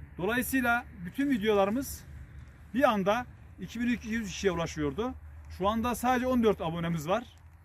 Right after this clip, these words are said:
Ee, bu videomuzu sadece on dört kişi görecek. Faydalı bulursanız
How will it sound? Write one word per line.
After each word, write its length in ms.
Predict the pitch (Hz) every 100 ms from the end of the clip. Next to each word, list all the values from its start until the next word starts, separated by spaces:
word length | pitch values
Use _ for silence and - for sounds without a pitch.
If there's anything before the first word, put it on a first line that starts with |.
| - -
Ee, 400 | 147 151 156 156
bu 140 | 175 254
videomuzu 480 | 214 208 190 180 214
sadece 540 | 247 254 185 214 262
on 260 | 240 254 226
dört 180 | 202 -
kişi 300 | - 160 131 - -
görecek. 400 | 165 165 147 240 - - - - - - -
Faydalı 400 | 190 262 285 285
bulursanız 640 | 285 302 262 254 302 -